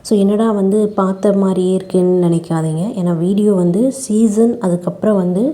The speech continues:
எப்படி நடவு செய்யறதுக்கான மண், மண் கலவை, அதை பத்தி மட்டும், ஆ, எக்ஸ்பிளைன் பண்றதுக்காக தான் இந்த வீடியோ, சரிங்களா? அதுக்கு முன்னாடி ஒரு சில சிஸ்டர்ஸ் வந்து கமெண்ட் பண்ணியிருந்தீங்க. அவங்க கமெண்ட்ஸ்க்கெல்லாம் நான் ரிப்ளை பண்ணிடுறேன்,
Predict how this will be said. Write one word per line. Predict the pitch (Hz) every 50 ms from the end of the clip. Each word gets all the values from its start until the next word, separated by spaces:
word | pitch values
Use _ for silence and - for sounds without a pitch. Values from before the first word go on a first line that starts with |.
| - - - - - - -
எப்படி | - 175 170 165 170 196 226 226
நடவு | 196 190 175 170 170 190 202 214
செய்யறதுக்கான | 208 208 196 180 175 170 180 175 - 175 175 180 190
மண், | 180 170 165 165 175 175 175 - - - 175 175
மண் | 175 180 175 185 190
கலவை, | 185 - 185 175 175 175 - - -
அதை | - 190 180 180
பத்தி | 180 - 175 180 - 208 208
மட்டும், | 196 180 170 170 - - 226 247 - - -
ஆ, | 190 180 175 175 170 170 175 175 - - - - -
எக்ஸ்பிளைன் | - 185 180 - - - 196 190 190 185
பண்றதுக்காக | 180 180 175 175 165 170 170 - 175 170 170 175
தான் | 190 220 233 220
இந்த | 185 165 170
வீடியோ, | 156 165 160 156 165 165 151 - -
சரிங்களா? | - - 180 170 165 170 175 185 180 - - - - - - -
அதுக்கு | - 185 190 220 233 262 262
முன்னாடி | 254 233 220 214 208 208 226 240 220
ஒரு | 190 196 208 208
சில | 202 202 202 196
சிஸ்டர்ஸ் | 190 190 185 - - - 233 - - -
வந்து | - 185 175 170 180 208 208
கமெண்ட் | - 180 170 170 185 185 170
பண்ணியிருந்தீங்க. | 185 180 175 175 175 165 165 165 165 160 160 165 185 233 254 - - - - - - - - -
அவங்க | - 180 180 196 240 262 262 254
கமெண்ட்ஸ்க்கெல்லாம் | - 208 190 190 202 214 202 - - - 185 190 233 262
நான் | 240 202 170
ரிப்ளை | 180 170 - - 196 196 190
பண்ணிடுறேன், | - 180 175 175 180 185 180 160 160 175 196 269